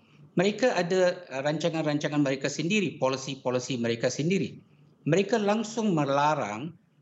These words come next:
pekerja domestik ini masuk ke Malaysia dengan tidak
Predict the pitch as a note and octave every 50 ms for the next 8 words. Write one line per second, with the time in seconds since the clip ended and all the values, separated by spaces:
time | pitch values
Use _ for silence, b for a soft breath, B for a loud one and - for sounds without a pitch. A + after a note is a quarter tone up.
0 | _ _ - D3+ D3+ - D#3 D3+ D3 E3 D#3+ D#3 C#3+ C#3 C#3+ D3 D3 D3+ D3 -
1 | - F3+ D#3+ - A#2 B2 B2 C3+ D#3+ D3 C3+ C#3+ C#3+ - - F#3 - - D3+ B2
2 | A#2 A2 A2 A2 G#2+ A2 - - A2 G#2+ G#2+ A#2+ C#3 F3 F#3 F3 - - _ -
3 | - - - _ _ - D#3 D#3 E3+ E3 D#3+ E3 F3 G3 G#3 G3+ -